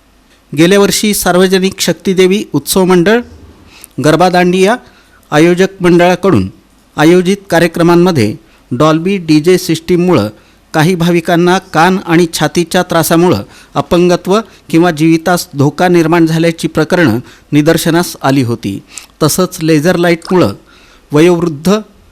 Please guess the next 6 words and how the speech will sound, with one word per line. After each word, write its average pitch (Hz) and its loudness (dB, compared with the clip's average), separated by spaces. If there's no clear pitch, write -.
आणि 156 2
लहान 170 0
मुलांच्या 170 2
डोळ्यांना 165 0
इजा 151 0
झाल्याचंही 165 0